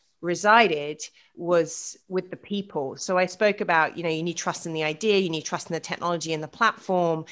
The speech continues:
and then you need trust between users. And to your question, I still think that very much is the case.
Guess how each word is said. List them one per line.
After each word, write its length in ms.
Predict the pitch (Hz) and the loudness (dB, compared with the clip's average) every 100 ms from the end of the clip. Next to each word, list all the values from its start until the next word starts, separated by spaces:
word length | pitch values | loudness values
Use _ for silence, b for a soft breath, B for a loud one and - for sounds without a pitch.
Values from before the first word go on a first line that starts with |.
| B B | B B
and 120 | - 180 | 0 2
then 120 | 180 | 4
you 80 | 175 | 2
need 220 | 180 165 | 0 -2
trust 540 | - 180 170 - - - | 0 0 0 -6 -10 -16
between 400 | - - 175 160 | -14 -6 -4 -4
users. 640 | 160 196 196 101 92 98 - B B B B _ _ | -2 -2 -2 -4 -8 -10 -12 B B B B _ _
And 440 | 196 190 185 185 185 - - | 2 4 4 0 -4 -10 -6
to 100 | 220 | 4
your 140 | 233 | 4
question, 360 | 247 220 - 180 | 6 2 2 -2
I 80 | 170 | -4
still 240 | - 208 | -2 -2
think 220 | 208 196 | 0 0
that 240 | 175 - - _ _ | 0 -2 -8 _ _
very 560 | 165 165 160 202 214 208 | -18 -2 6 8 10 8
much 420 | 190 185 - - - | 4 2 2 -4 -6
is 220 | 185 175 | -6 -6
the 100 | 175 | -8
case. 800 | - 247 294 190 - - - | -8 2 4 4 0 -12 -12